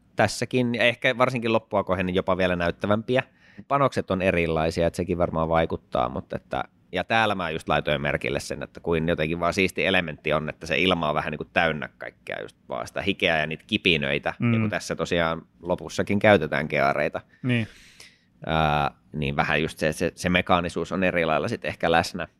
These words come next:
Speaker 1: läsnä, mutta tota, vaan, niinku, tosi, tosi haippeja kyllä ne nyrkkeilymatsit, ja kun tässä ei ihan oikeasti aina tiedä, että mitä on tapahtumassa. Ja, ja sit siellä on esim. tän, sä-, tän Mac Rosarion, eli sen ex-poliisi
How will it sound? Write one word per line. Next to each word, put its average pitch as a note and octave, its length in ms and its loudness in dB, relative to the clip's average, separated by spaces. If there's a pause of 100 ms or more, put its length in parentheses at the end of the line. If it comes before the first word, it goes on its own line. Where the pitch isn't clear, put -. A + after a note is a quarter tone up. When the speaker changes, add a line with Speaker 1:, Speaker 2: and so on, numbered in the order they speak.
(1000)
Speaker 1:
läsnä, F#2+ 380 2
mutta E2 280 -2
tota, E2 560 2 (160)
vaan, F#2+ 160 4
niinku, F#2+ 160 -4
tosi, G#2 380 0 (140)
tosi C3 220 2
haippeja F#2 500 0
kyllä E2+ 240 0
ne E2 80 0
nyrkkeilymatsit, C2 840 -4
ja G#1 80 -8
kun A#1 180 -12
tässä B1 240 -4
ei E2 60 2
ihan F2+ 120 0
oikeasti - 380 -2
aina A#1+ 200 -6
tiedä, C2 300 -6
että - 200 -12 (320)
mitä C2+ 300 -6
on B1+ 100 -8
tapahtumassa. - 760 -2
Ja, C#2 100 -6 (760)
ja D#2+ 80 0
sit E2 180 -2
siellä D2 240 2
on D2 100 -2
esim. D2+ 200 -2
tän, C#2+ 340 -4 (300)
sä-, E2 340 0
tän D#2+ 280 0 (140)
Mac G#2 360 2
Rosarion, G2 680 0
eli F#2+ 180 0
sen F#2 320 -2 (260)
ex-poliisi F#2+ 760 0